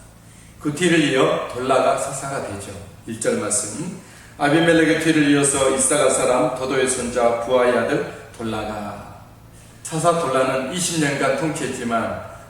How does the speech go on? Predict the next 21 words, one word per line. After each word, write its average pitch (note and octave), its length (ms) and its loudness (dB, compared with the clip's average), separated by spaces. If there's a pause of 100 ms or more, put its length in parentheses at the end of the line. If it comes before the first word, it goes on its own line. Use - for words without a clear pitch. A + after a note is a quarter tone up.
그에 D#3 240 4
대한 D3+ 300 4
기록은 C#3 480 -2
두 - 120 -10
구절뿐입니다. B2 800 -6 (840)
단 F3 320 0
삼 G#3+ 280 -2
년간 G3+ 480 2
왕이 E3 320 4
된 E3 280 4
아비멜렉을 C#3+ 1000 0
성경 G3 480 -2
구 - 100 -8
장 C#3 240 -4
전체 C3 280 -8
기록한 C3 480 -8
것에 A#2 260 -8
비하면 G#2+ 580 -6 (300)
극히 D3+ 580 0
짧은 D#3+ 380 0
기록입니다. A2 540 -8